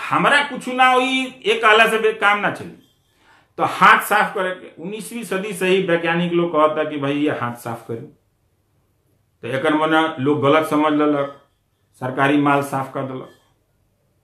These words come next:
नेता लोग। हम्म? तो हाथ साफ करे के बाद एक बार हेंगे रगड़नी, आ एक बार हेतरे,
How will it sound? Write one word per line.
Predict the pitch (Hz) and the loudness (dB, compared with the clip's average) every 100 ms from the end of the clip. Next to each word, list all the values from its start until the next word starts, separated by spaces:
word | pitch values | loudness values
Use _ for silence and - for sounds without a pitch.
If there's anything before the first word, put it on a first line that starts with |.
| _ _ - | _ _ -8
नेता | 127 127 131 | -4 0 -2
लोग। | 123 127 - _ _ _ - | -2 -8 -16 _ _ _ -6
हम्म? | 143 - - _ _ _ _ _ _ | -6 -6 -14 _ _ _ _ _ _
तो | 123 | -8
हाथ | 123 180 202 | 2 4 4
साफ | 190 180 160 | 4 2 2
करे | 139 | -2
के | 110 | -4
बाद | 107 104 | -10 -12
एक | - 170 175 | -4 -4 -2
बार | 175 | 0
हेंगे | 170 175 | 0 2
रगड़नी, | 180 180 202 180 120 90 - _ _ | 2 2 2 0 -2 -6 -14 _ _
आ | 123 | -6
एक | 147 151 | -2 0
बार | 147 139 135 | 2 2 0
हेतरे, | 131 147 151 - | -2 -4 -6 -10